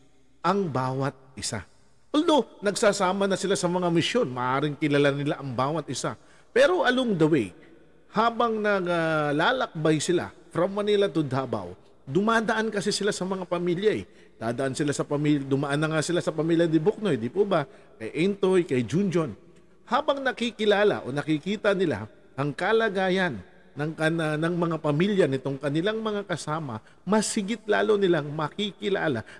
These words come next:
ang bawat isa. Ito ang isang mahalagang punto na nakikita ko. Mahalaga yan sapagkat kailangan nilang palakasin pa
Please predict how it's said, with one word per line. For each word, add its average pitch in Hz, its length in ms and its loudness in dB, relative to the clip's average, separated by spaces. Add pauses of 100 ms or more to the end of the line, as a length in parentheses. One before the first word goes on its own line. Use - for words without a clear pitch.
ang 175 160 -2
bawat 123 420 -4 (140)
isa. 104 240 -10 (1500)
Ito 311 240 0
ang 254 160 -2
isang 233 240 0
mahalagang 180 560 2
punto 151 320 -2
na 139 80 0
nakikita 113 640 -6
ko. 120 160 -2 (1040)
Mahalaga 254 640 4
yan 233 320 2
sapagkat 160 560 -4 (1120)
kailangan 233 640 2
nilang 196 480 2 (480)
palakasin 208 640 0
pa - 240 -2